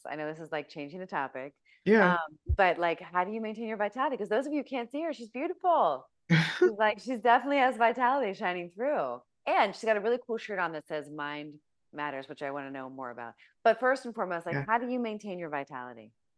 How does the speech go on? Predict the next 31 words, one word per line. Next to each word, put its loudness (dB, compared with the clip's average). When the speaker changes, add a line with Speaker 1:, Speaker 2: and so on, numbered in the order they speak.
Speaker 2:
Yeah, 6
you 6
know, 8
that's 4
a, 4
such 4
a 2
good 4
question. 2
Um, 6
for 4
me, 8
it's 2
about, 2
uh, 2
I 2
love 6
meditation. 2
So, 2
um, 0
I 2
do, 6
uh, 0
commit 4
to 2
that. 4
I 0
practice 0
that. 2
Um, 2
I, 8